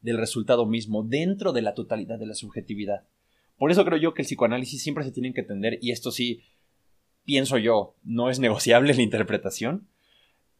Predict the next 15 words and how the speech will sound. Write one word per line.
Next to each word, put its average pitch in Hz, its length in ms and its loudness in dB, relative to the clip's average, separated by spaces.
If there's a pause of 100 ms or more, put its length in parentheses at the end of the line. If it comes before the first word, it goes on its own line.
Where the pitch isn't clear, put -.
a 120 140 2
la 123 120 6
luz 151 480 2
de 113 160 -2
un 117 80 -2
hegelianismo, 107 800 -4 (460)
al 131 240 2
menos 160 300 -2
en 107 120 -4
Freud 160 300 2 (180)
y 120 220 -10
mucho 110 320 -2
más 104 160 -4
en 107 80 -10
Lacan. 90 320 -8